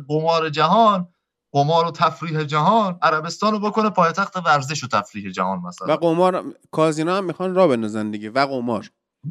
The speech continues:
Speaker 1: همه این کارا رو می‌کنه.
Speaker 2: من گفتم
Speaker 1: استاد.
Speaker 2: می‌خوان داور زن
Speaker 1: نیوکاسلش
Speaker 2: بیارن
Speaker 1: هم که
Speaker 2: بذارن دیگه. نمی‌دونم چیه داستان.
Speaker 1: آن نیوکاسلش هم که داره اوج می‌گیره و اصلاً فصل بعد داستان داریم.
Speaker 2: فکر کنم مثلاً ده سال پیش تو عربستان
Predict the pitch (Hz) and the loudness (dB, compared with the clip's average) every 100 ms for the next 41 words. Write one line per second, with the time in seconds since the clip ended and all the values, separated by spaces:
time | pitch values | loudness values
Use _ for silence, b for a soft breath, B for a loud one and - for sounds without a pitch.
0 | 226 175 208 269 226 196 233 254 262 - | -2 0 0 -2 -2 0 2 0 -6 -6
1 | 139 117 165 190 - 214 202 208 214 170 | -4 0 2 2 2 -2 0 -2 -2 2
2 | 160 160 180 208 175 180 220 208 196 180 | 2 4 2 0 2 2 2 2 4 4
3 | 165 147 135 131 123 107 101 101 107 120 | 2 -2 0 0 2 -2 -6 -8 -6 -2
4 | 139 147 - - 127 120 113 - - 185 | -2 -2 -6 -2 0 2 0 0 -4 0
5 | 196 - b b b _ _ b b b | 0 -2 b b b _ _ b b b
6 | b b _ _ _ _ 151 180 147 147 | b b _ _ _ _ 4 6 6 4
7 | 147 143 185 196 190 190 185 147 147 175 | 2 -2 -2 -2 0 0 0 -2 0 0
8 | 156 _ _ _ 349 147 202 180 175 156 | -4 _ _ _ 0 4 4 4 2 2
9 | 160 160 147 135 _ b b b _ - | 2 2 2 0 _ b b b _ -4
10 | 151 175 175 135 127 127 151 175 135 131 | 0 0 0 -2 -2 0 0 0 -4 -4
11 | - 185 127 98 95 _ - 147 233 233 | 0 0 0 -4 -8 _ -4 0 2 0
12 | 185 208 233 190 185 180 190 175 214 254 | 0 -2 0 2 2 2 0 0 0 -2
13 | 220 208 - 240 185 180 170 165 - 214 | 0 -2 0 2 4 4 4 0 2 2
14 | 233 208 | 2 -2